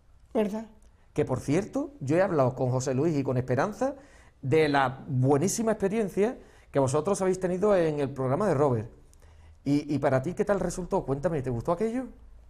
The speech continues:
Speaker 1: Un montón. Hasta que me monté a un caballo.
Speaker 2: Y eso lo vimos en la televisión, ¿te acuerdas?
Speaker 1: Digo.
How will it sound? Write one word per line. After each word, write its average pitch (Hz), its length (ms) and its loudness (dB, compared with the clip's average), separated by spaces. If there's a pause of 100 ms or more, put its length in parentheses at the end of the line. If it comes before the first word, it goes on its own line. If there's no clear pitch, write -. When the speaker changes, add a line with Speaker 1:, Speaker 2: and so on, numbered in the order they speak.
(560)
Speaker 1:
Un 277 100 2
montón. 240 560 2 (880)
Hasta 240 240 -4
que 277 100 2
me 247 60 4
monté - 460 0 (140)
a 247 140 6
un 302 140 0
caballo. 226 440 2 (960)
Speaker 2:
Y 135 60 -2
eso 127 160 -2
lo 127 80 2
vimos 135 240 0
en 175 80 -2
la 156 80 -4
televisión, 131 500 -6 (300)
¿te 131 80 -10
acuerdas? 190 340 -8 (480)
Speaker 1:
Digo. 254 440 0